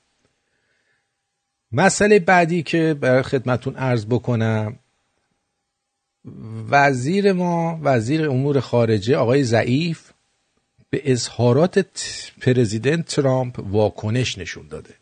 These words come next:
یعنی اینکه شلوارشو کشیده پایین، لاشو وا کرده. ظریف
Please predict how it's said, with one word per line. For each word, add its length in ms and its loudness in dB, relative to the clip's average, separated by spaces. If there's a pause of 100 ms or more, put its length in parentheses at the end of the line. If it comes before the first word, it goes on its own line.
(720)
یعنی 300 -2
اینکه 500 2 (140)
شلوارشو 560 -2
کشیده 460 -6
پایین، 420 -6
لاشو 340 0
وا 220 0
کرده. 360 -14 (1600)
ظریف 560 2